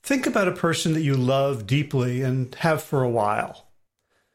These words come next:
You may not be infatuated with them anymore, but you likely derive far greater personal satisfaction from the seasoning of your relationship. As Brad Stulberg and Steve Magnus write in The Passion Paradox,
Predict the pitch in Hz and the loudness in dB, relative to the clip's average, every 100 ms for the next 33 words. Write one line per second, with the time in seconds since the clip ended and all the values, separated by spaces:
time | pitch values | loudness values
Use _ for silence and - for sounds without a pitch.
0 | _ _ 185 240 277 254 214 156 127 - | _ _ 4 4 2 0 2 0 0 0
1 | 135 - - 139 123 113 120 - 123 123 | 0 0 0 2 0 -2 -2 0 0 0
2 | 127 120 127 175 165 214 170 170 147 175 | 0 0 -2 -2 -2 -2 0 2 2 0
3 | 180 185 175 151 147 147 147 147 - 175 | 0 0 2 0 2 2 2 -2 -2 0
4 | 202 196 185 170 165 165 165 - 160 147 | 2 0 0 0 -2 0 -2 0 0 0
5 | 151 143 135 - 147 143 - 139 135 131 | 0 0 0 0 0 0 -2 0 0 -2
6 | - 143 139 - - 220 220 123 113 110 | 0 0 2 0 0 0 0 -2 0 -2
7 | 120 160 143 143 170 180 - 135 - - | -2 -2 -2 0 0 -2 -4 -4 -6 -8
8 | - - _ _ _ _ _ _ _ _ | -16 -20 _ _ _ _ _ _ _ _
9 | _ _ 180 170 139 196 226 - - 185 | _ _ 4 4 2 2 2 0 0 2
10 | 185 151 143 127 135 - 180 143 143 147 | 4 2 0 0 -2 0 0 2 2 2
11 | 147 139 135 143 139 143 139 190 139 127 | 2 -2 -2 0 2 2 0 0 2 2
12 | 113 175 175 - 147 127 117 110 101 - | 0 0 0 0 0 2 0 2 0 -2
13 | - - | -4 -12